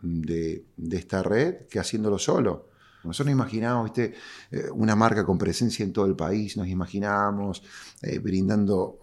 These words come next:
formación y un esquema, digamos, distinto de remuneración y un servicio al consumidor final, eh,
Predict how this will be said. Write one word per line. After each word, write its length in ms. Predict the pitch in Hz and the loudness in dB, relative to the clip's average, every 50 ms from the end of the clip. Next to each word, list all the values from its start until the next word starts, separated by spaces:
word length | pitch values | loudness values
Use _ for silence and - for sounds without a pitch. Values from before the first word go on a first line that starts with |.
| - 82 | -10 -8
formación 800 | - - 92 82 82 85 85 - - 120 120 120 117 107 95 92 | -6 -4 -4 -2 -2 -2 -2 -2 0 2 2 4 4 2 2 2
y 20 | 98 | 2
un 140 | 98 95 95 | 0 0 0
esquema, 560 | 87 - - 107 107 107 107 101 92 - - - | -2 -4 -4 -2 0 0 2 0 0 -2 -4 -4
digamos, 380 | - 92 92 101 98 92 90 - - | -4 -2 0 0 -2 -2 -4 -6 -10
distinto 500 | - 101 101 - - - 110 113 - 123 | -14 -12 -12 -12 -8 -6 -4 -2 0 0
de 60 | 104 98 | 0 0
remuneración 1040 | 95 95 90 90 85 85 85 82 82 76 - - - 110 110 107 107 101 92 90 90 | 0 0 0 0 0 -2 -2 -4 -4 -4 -4 -4 -2 0 2 2 2 2 0 -2 -4
y 140 | 90 92 110 | -2 0 0
un 80 | 113 | 2
servicio 580 | 107 - - 101 95 101 101 107 104 - - 101 | 2 2 2 2 2 2 0 0 0 0 -2 -2
al 60 | 92 | -2
consumidor 480 | - 92 87 - - 95 98 98 101 95 | -2 -2 -2 -2 -2 -2 0 0 -2 -2
final, 480 | - - 98 95 101 107 107 98 101 - | -4 -6 -4 -4 -2 -2 -2 -2 -4 -8
eh, 680 | - - - - - - - - _ _ - - 262 | -16 -20 -20 -20 -20 -20 -20 -20 _ _ -16 -16 -16